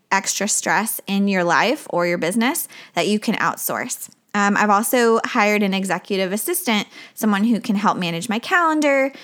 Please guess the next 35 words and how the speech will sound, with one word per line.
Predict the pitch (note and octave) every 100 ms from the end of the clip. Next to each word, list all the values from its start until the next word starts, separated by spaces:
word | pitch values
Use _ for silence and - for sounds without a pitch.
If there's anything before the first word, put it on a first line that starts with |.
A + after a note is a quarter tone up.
| - -
um, | G#3 G3 F#3+
my | F#3
emails. | C#4 D4 C#4 C4 B3+ B3 B3 - - _ _ G3+
Um, | G#3 G3 F#3+ F#3 F3+ E3+ - _ -
she | - - G#3+ G3+ G3+ G3 - _ -
is | A3+ A3
just | A3+ A3+
amazing. | G#3 F#3+ A3 G3+ - - A3
So | - G#3
she | - A3
can | A#3
help | A3+ G#3 G3 G3
run | F#3 F#3+
my | F3
programs | - C#4+ C#4 C#4 C4 B3+ C4 C4
so | A3
that, | G3 -
like, | E3+
if | - -
I | - A3+ A#3+ B3
cannot | C4+ G#3+ A3 A3
be | F#3+ F#3+ F#3+ - - - -
active | G3+ A#3+ G#3
in | F3+
the | F3+
Facebook | A3 G#3+ - G#3+ A#3+
group | A3 A3
one | G#3
day, | G#3+ G#3 G#3
she | - - D#4
can | C#4+ F#3+
be | E3
active | C#3+ F#3+ F3+ -
in | C3+
there. | F2 C#2+